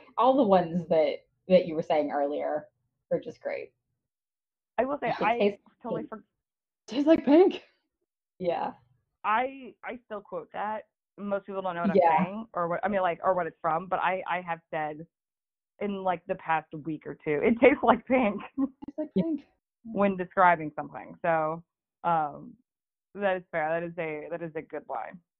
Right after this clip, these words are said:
Speaker 3: It's so weird that of everything that Glee has done, you're like, "It tastes like pink."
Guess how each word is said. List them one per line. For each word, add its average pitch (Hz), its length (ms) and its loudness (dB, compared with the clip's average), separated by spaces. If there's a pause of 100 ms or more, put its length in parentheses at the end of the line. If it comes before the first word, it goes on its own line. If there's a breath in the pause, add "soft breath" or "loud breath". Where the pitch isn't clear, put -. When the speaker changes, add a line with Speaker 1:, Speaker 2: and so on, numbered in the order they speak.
(380)
Speaker 3:
It's - 400 -10
so 392 120 4
weird 208 360 2
that 151 100 -4
of 151 120 -8
everything 165 640 -6
that 147 100 -18
Glee 147 280 -6
has 147 140 -8
done, 139 260 -6
you're 123 120 -8
like, 123 240 -8
"It - 80 -20 (180)
tastes 185 320 -4
like 165 200 -4 (240)
pink." - 220 -18